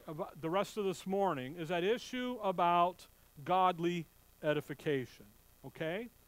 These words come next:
Because as you and I, as believers, again,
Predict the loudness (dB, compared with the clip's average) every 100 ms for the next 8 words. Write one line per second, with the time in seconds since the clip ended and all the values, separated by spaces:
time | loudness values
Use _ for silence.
0 | _ -20 -20 -20 _ _ _ -20 -20 -20
1 | -20 -4 -2 4 4 4 0 2 2 2
2 | 0 0 4 6 6 6 4 6 4 4
3 | 2 4 4 4 0 -6 -10 -20 -20 -20
4 | -20 _ -20 -20 -20 -20 _ -8 2 2
5 | 2